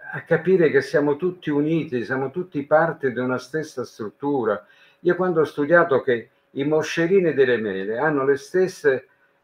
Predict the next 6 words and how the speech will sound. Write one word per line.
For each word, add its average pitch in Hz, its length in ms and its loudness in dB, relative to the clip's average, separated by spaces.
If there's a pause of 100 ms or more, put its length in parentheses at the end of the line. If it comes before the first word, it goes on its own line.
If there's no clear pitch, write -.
(160)
cellule 160 480 4
staminali 143 680 2
dell'essere 127 520 0
umano, 101 580 -6 (1500)
ma 110 220 -8
son 107 300 -8